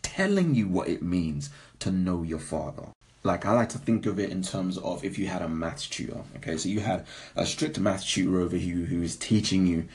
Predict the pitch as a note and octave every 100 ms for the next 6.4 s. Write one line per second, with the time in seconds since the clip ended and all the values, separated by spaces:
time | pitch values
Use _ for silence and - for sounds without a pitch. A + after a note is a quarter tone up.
0 | - - - F2 E2+ D#2 C#2 - - -
1 | D#2 D#2+ E2+ E2+ E2+ E2+ E2+ E2 E2 -
2 | E2 E2 E2+ D#2 - E2 E2 F2 E2+ D#2+
3 | - - F2 E2 - E2+ E2 E2+ D2 D#2+
4 | D#2+ E2 E2+ - F2 - - E2+ E2+ E2
5 | - - E2+ D#2+ E2 E2+ E2 E2 E2 D#2
6 | - - E2 -